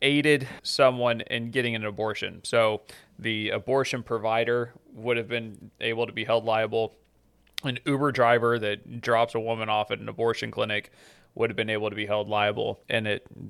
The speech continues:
effectively stopped abortions in, in Texas, and that's been the case for a year and a half or so, so well before the Dobbs decision. Uh, maybe it was, maybe it wasn't quite that long, maybe a year, I don't know. But anyways, I, I do remember whenever that happened, I was like, Oh,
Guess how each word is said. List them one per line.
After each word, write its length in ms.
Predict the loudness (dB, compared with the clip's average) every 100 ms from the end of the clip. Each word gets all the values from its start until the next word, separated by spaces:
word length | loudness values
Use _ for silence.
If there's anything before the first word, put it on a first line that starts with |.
| -16 -6
effectively 560 | 2 4 4 0 -6 -4
stopped 380 | -2 -2 -2
abortions 560 | -8 -8 -8 -6 -10 -10
in, 200 | -14 -14
in 120 | -14 -6
Texas, 760 | -2 -2 -4 -10 -10 -14 -14
and 160 | -12 -10
that's 160 | -10
been 240 | -8 -10 -10
the 80 | -12
case 200 | -12 -12
for 300 | -12 -12 -14 -16
a 80 | -16
year 240 | -12 -12
and 80 | -12
a 20 |
half 240 | -10 -10 -10
or 80 |
so, 260 | -12 -10 -12
so 240 | -8 -10 -2
well 220 | 0 0
before 260 | 0 -6 -6
the 60 |
Dobbs 320 | -4 -6 -6 -12
decision. 500 | -12 -10 -10 -14 -16 _ -20 -20 _ _ _ _ _ _ -6
Uh, 320 | -2 -2 -4
maybe 200 | -8 -8
it 40 | -8
was, 160 | -10
maybe 220 | -16 -10 -10
it 120 | -10
wasn't 200 | -14 -6
quite 160 | -6
that 140 | -6 -12
long, 140 | -14 -14
maybe 160 | -12 -12
a 60 | -12
year, 360 | -12 -14 -14 -18 -10
I 120 | -10
don't 120 | -8
know. 140 | -14 -20 _
But 320 | 6 6 4 _ _
anyways, 380 | -2 -2 -4 -6 -14 6
I, 100 | 6 8
I 120 | 6
do 180 | 8 6
remember 280 | 4 2 2
whenever 280 | 4 2 4
that 200 | 2 -2 -12 4
happened, 340 | 4 4 0
I 40 |
was 120 | 0 0
like, 220 | -2 2
Oh, 400 | 4 4 2